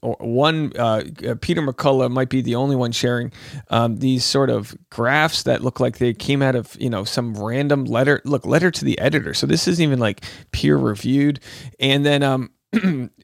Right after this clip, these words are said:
um, the idea that, like, myocarditis caused this, a lot of people that don't believe in the vaccine think that the vaccine causes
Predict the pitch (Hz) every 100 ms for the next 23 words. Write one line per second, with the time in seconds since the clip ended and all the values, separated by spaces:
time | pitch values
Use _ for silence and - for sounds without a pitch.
0 | - 139 127 123 113 - _ - - -
1 | - - 175 185 196 240 185 131 117 123
2 | 139 143 143 - 127 123 120 120 113 -
3 | - 143 156 - - 113 113 113 - 117
4 | 107 104 104 110 - 113 107 107 85 -
5 | - 135 117 - 107 104 95 90 - 104
6 | 101 - 90 98 78 78 -